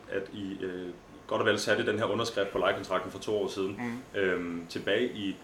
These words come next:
Speaker 1: øh, februar og marts, der begynder den her coronabølge ligesom at, at, at, at skylle ind over U S A. Hvad betyder det for at drive restaurant her?
Speaker 2: Øhm, jeg, jeg ved ikke rigtig, hvad det betyder, men fordi vi,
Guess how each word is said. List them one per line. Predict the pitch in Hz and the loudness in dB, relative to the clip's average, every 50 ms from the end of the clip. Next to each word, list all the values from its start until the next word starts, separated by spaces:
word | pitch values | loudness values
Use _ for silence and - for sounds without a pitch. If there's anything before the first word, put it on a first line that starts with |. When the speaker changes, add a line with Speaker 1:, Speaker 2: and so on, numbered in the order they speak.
| - - - - - - | -18 -20 -20 -16 -10 -6
Speaker 1:
øh, | 95 95 87 85 82 80 | -6 -4 -4 -4 -6 0
februar | - - 127 127 143 120 98 | 4 6 6 6 6 6 4
og | 95 | 4
marts, | 95 92 101 - - | 4 2 2 0 -2
der | 110 | -4
begynder | - - 110 117 110 101 | -2 -2 0 0 0 0
den | 101 104 104 | 0 0 -2
her | 107 98 | -2 -2
coronabølge | - 98 110 131 143 147 135 120 - - 120 113 113 117 | 0 2 4 6 6 6 4 2 0 0 2 2 4 4
ligesom | 113 110 107 - 123 101 | 2 2 0 0 2 4
at, | 98 95 92 92 - | 4 4 4 4 2
at, | 95 90 90 90 - | 2 2 2 0 0
at, | 92 92 90 - - | 0 0 0 0 -2
at | 90 | -4
skylle | - - 110 104 113 | -2 0 0 2 2
ind | 113 110 | 2 2
over | 101 98 95 92 | 2 2 2 2
U | 92 92 92 | 0 -2 -4
S | - - | -2 0
A. | 104 107 104 104 - - - - - - - | 0 0 0 -2 -4 -10 -16 -20 -20 -6 2
Hvad | - 107 107 | 4 4 6
betyder | 139 127 - 131 110 | 6 4 2 2 0
det | 107 104 | 0 0
for | - 123 | 0 0
at | 107 95 | 0 0
drive | - 95 95 92 90 | 2 2 2 2 2
restaurant | 85 - - 92 107 117 | 0 -2 -2 -4 -4 -4
her? | 123 - - - - - - - - - - - - - - - - - - - - 123 127 127 127 127 123 | -6 -8 -8 -10 -16 -20 -20 -20 -20 -20 -20 -20 -20 -20 -20 -20 -20 -20 -6 0 4 6 6 8 8 8 6
Speaker 2:
Øhm, | 123 123 123 120 120 117 113 113 - - - - - - - | 6 4 2 0 0 -2 -4 -6 -8 -14 -18 -20 -18 -12 -4
jeg, | 135 120 127 127 135 - - - - - - 127 | 2 4 6 6 4 4 0 -10 -14 -10 -2 0
jeg | 131 127 | 2 4
ved | 127 147 | 4 4
ikke | 165 180 175 165 | 4 4 2 2
rigtig, | 160 160 160 147 | 0 0 0 0
hvad | 131 123 | 0 0
det | 120 104 | 0 0
betyder, | - 113 - - - - 170 175 160 131 110 | -4 -6 -6 -4 0 2 2 4 4 4 2
men | 110 113 113 110 110 113 110 107 104 - - - - - - - - - - - | 2 2 2 2 2 0 -2 -6 -10 -14 -18 -20 -20 -20 -20 -20 -20 -20 -18 -14
fordi | - - 131 127 | -8 -4 0 0
vi, | 127 117 120 117 123 131 | 0 0 0 0 0 -2